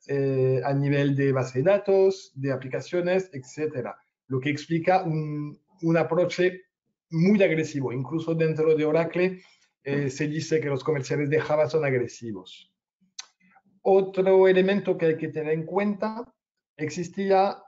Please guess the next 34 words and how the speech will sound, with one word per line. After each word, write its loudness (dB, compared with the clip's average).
una -2
margen 0
de 0
negociación 0
sobre -4
precios -2
y -8
duración -2
del -2
contrato 0
bastante -2
importante 0
en 2
el 0
pasado, -4
cuando -6
estábamos -6
hablando 0
de 0
licencias, -4
eh, 0
procesadores 0
o 2
usuario -2
nominal -4
plus. -6
Eso 0
es 2
algo 4
que 0
se -6
va 0
limitando 0
mucho -2